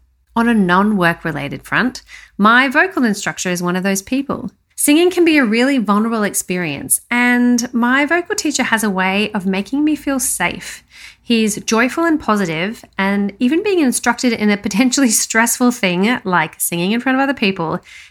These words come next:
it actually feels okay with him. He leads with confidence and focuses on the good and encourages me to be better each time.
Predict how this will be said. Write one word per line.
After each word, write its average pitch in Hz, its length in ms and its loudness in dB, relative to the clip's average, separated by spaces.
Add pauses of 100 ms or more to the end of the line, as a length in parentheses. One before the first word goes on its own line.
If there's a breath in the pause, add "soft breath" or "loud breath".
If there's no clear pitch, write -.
(160 loud breath)
it 233 80 0
actually 302 280 0
feels 381 240 2
okay 294 280 0
with 240 180 0
him. - 280 -8 (240)
He 247 180 2
leads 262 260 2
with 233 140 -4
confidence 302 720 0
and 214 240 -2
focuses 294 480 -2 (100)
on 208 180 2
the 190 60 0
good 180 300 -2
and 180 220 -4
encourages 220 640 -2
me 202 140 0
to 196 120 -10
be 190 100 -6
better 170 320 -4
each - 240 -8
time. - 520 -8